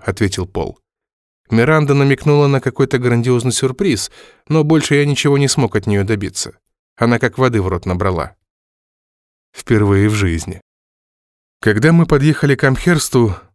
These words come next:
у меня участился пульс. «Вы уверены, что Коннор согласился?» спросил я. «Или Дрейки его заставили?» Ма взахлёб рассказывала, что ему лучше, но мне нужна правда. Пол ответил не сразу.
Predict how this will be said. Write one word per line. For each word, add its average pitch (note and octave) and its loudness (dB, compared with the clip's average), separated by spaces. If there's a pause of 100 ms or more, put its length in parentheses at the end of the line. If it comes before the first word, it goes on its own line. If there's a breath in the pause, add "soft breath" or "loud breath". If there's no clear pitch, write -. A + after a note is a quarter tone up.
(100)
у A2 0
меня A#2 2
участился A#2 -2
пульс. - -8 (1160)
«Вы G2+ 0
уверены, G2+ 2
что F#2+ -4
Коннор F#2 -2
согласился?» G2 -2 (200)
спросил F#2+ -4
я. E2 -12 (720)
«Или A2 2
Дрейки A2 0
его G#2+ 0
заставили?» G2+ -4 (800)
Ма G#2+ 2
взахлёб G2+ 0
рассказывала, G2 0
что - -4
ему G2 2
лучше, A2 -2
но F2+ -4
мне F2+ 0
нужна F#2+ -2
правда. F2+ -4 (840)
Пол D#3+ 4
ответил D#3 0
не C#3+ 2
сразу. F#2+ -4